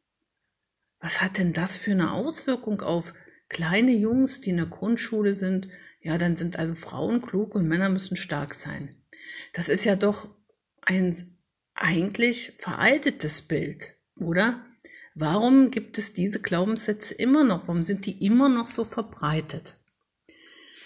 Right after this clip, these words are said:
Dann haben wir natürlich das nächste. Wie werden denn Grundschullehrer bezahlt?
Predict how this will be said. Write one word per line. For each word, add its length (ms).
Dann 260
haben 120
wir 80
natürlich 500
das 200
nächste. 680
Wie 300
werden 380
denn 320
Grundschullehrer 1300
bezahlt? 680